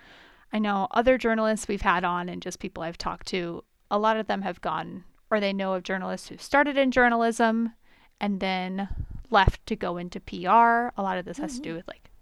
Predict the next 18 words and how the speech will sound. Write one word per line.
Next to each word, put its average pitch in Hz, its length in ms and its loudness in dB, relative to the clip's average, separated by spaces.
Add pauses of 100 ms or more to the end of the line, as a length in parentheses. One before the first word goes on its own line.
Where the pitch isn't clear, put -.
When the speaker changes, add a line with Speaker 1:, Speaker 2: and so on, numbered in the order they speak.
Speaker 1:
job 320 320 6
stability. 254 680 0 (560)
But 240 80 8
I, 214 400 8 (300)
I 233 80 0
wanted 285 200 2
to 320 100 2
get - 180 -4
your 202 140 -2
perspective 208 680 -2 (100)
on 175 520 -6 (500)
the 214 120 0
relationship 208 600 -2
between 185 500 -8 (160)
journalism 254 800 4 (280)
and 175 460 -4
P 190 180 -6
R, 220 520 6